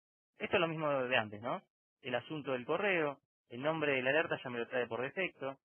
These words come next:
Si queremos que se envíe un reporte, eh, si queremos que se envíe a lo mejor una plantilla, como está acá arriba, en qué formato, si queremos que se envíe solamente el reporte, cada cuánto queremos que se ejecute,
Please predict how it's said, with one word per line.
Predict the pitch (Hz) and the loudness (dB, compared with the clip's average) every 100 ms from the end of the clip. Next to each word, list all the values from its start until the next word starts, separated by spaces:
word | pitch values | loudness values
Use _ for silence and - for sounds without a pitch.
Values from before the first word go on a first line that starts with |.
| _ _ _ - | _ _ _ -16
Si | |
queremos | 117 127 135 | -6 -4 -4
que | 117 107 | -6 -8
se | 117 | -8
envíe | 127 | -6
un | 120 | -6
reporte, | 117 123 185 147 131 131 - _ _ _ _ _ | -6 0 0 0 -2 -8 -8 _ _ _ _ _
eh, | 113 107 104 101 98 98 - _ | -8 -6 -4 -6 -8 -12 -16 _
si | 110 | -20
queremos | 117 123 123 | -12 -10 -10
que | 113 | -12
se | - | -10
envíe | 117 127 | -6 -2
a | 117 | 0
lo | |
mejor | 110 101 | -2 -8
una | 117 104 | -10 -6
plantilla, | 110 117 185 139 123 - _ _ - 107 107 | -6 -6 -6 -4 -4 -4 _ _ -20 -20 -20
como | 107 | -16
está | 104 | -6
acá | 113 | -4
arriba, | 151 165 135 123 _ _ | -2 0 0 -2 _ _
en | 117 | -18
qué | 120 113 | -14 -10
formato, | 117 156 165 120 120 120 _ _ _ _ _ _ _ _ | -6 0 0 0 -6 -6 _ _ _ _ _ _ _ _
si | 113 | -10
queremos | 113 120 104 | -6 -6 -6
que | |
se | 104 | -12
envíe | 113 117 | -8 -6
solamente | - 131 127 117 | -2 -2 -2 -2
el | 104 | -4
reporte, | 113 170 151 135 139 _ _ _ _ _ _ _ _ _ _ _ _ - | -2 0 0 -2 -6 _ _ _ _ _ _ _ _ _ _ _ _ -2
cada | 131 131 | 2 2
cuánto | 160 165 | 2 -2
queremos | 139 143 147 | -2 -4 -6
que | 120 | -10
se | - | -18
ejecute, | 113 131 202 127 107 | -16 -10 -8 -6 -8